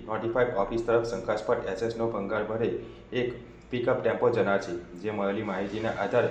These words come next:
પોલીસે નોટિફાઈડ ઓફિસ નજીક વોચ ગોઠવી હતી. તે દરમિયાન પિકઅપ આવતા પોલીસે તેને અટકાવી અંદર તપાસ કરતા તેમાંથી એસ એસ ના ટુકડા ભરેલ ભંગારનો જથ્થો મળી આવ્યો હતો. પોલીસે અમદાવાદના બાપુનગર વિસ્તારમાં રહેતા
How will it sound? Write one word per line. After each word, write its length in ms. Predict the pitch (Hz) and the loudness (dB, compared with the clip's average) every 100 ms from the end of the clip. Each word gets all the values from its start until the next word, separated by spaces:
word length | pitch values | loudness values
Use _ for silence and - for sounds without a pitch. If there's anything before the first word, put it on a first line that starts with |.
| - | 0
પોલીસે 380 | 107 107 117 117 | -2 2 2 2
નોટિફાઈડ 580 | 113 113 113 117 117 98 | 0 0 2 2 2 2
ઓફિસ 240 | 98 113 | -2 -4
નજીક 280 | 110 104 113 - - - 104 | -6 -2 -2 -2 -10 -8 4
વોચ 240 | 117 117 | 6 6
ગોઠવી 340 | 110 - 101 | 2 -2 -2
હતી. 240 | 98 - 85 - | -2 -2 -10 -4
તે 120 | 123 | 2
દરમિયાન 380 | 120 117 123 98 - - - | 4 6 4 2 -4 -10 -6
પિકઅપ 340 | 113 117 131 | -2 2 6
આવતા 260 | 123 110 120 | 6 6 2
પોલીસે 380 | 113 110 113 117 | 2 0 2 2
તેને 280 | 90 117 123 117 | 2 2 2 0
અટકાવી 380 | 98 - 117 117 113 | -2 4 6 6 2
અંદર 280 | 110 113 117 - | -2 2 2 2
તપાસ 320 | 107 117 117 | 2 2 2
કરતા 260 | 120 117 110 | 2 2 2
તેમાંથી 420 | 107 104 110 113 | 0 -2 -2 -2
એસ 180 | 95 92 | -4 -2
એસ 140 | 110 - | -4 0
ના 100 | 113 | -2
ટુકડા 360 | 101 117 107 113 | -2 2 2 2
ભરેલ 240 | 107 104 - - - - - - | 0 0 -2 -12 -18 -18 -16 -8
ભંગારનો 400 | 107 104 120 123 | -4 2 2 2
જથ્થો 300 | 107 - 117 | 0 0 0
મળી 260 | 104 104 | 2 2
આવ્યો 220 | 101 101 | 0 0
હતો. 260 | 98 87 85 - | -4 -6 -10 -8
પોલીસે 340 | 101 101 101 92 | -6 -4 -4 -4
અમદાવાદના 520 | 98 98 101 101 107 | -4 -2 -2 0 0
બાપુનગર 540 | 98 92 104 101 107 | 2 0 -2 -2 -2
વિસ્તારમાં 480 | 95 92 101 101 104 | -4 -4 -2 -2 0
રહેતા 300 | 98 98 110 | 0 4 2